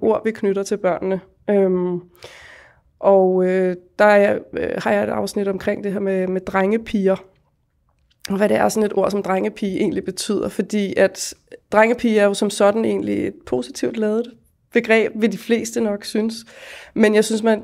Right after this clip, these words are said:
der er en læring i det der med at prøve at undersøge, hvad er det egentlig, der ligger i det ord? Hvad er det for en type piger, vi betegner som drengepiger?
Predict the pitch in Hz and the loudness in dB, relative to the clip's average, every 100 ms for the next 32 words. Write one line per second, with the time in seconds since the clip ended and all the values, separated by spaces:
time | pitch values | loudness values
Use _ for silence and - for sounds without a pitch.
0 | - 208 202 208 208 202 214 226 233 226 | 2 4 4 4 2 0 2 2 0 0
1 | 220 214 214 214 - 214 214 208 226 226 | 0 0 0 -2 -2 0 2 0 -2 0
2 | 214 196 220 208 220 220 214 208 208 208 | -2 2 6 6 4 2 0 -2 -2 -2
3 | 208 214 208 208 208 202 202 220 214 202 | -2 -2 -2 -2 -2 0 0 -2 -4 -6
4 | - 190 - 214 220 226 208 208 - 214 | -6 -8 -6 -4 -2 -2 -6 -8 -6 -4
5 | - 226 214 190 190 190 254 285 226 220 | -4 -4 -4 -6 -4 -4 -4 -4 -4 -4